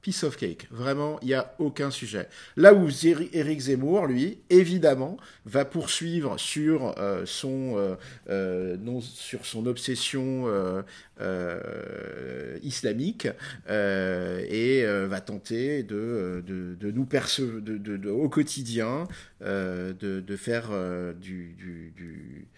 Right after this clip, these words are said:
vivre ces polémiques sur, euh, euh, la, la, la, la compatibilité, euh,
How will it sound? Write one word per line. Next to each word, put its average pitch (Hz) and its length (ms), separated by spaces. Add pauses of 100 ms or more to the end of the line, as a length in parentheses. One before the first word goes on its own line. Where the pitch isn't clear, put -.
(380)
vivre 110 420
ces 110 180
polémiques 113 560
sur, 120 460
euh, 92 400 (460)
euh, 50 200 (960)
la, 92 500
la, 85 300
la, 85 240
la 90 140
compatibilité, 135 1200
euh, 98 320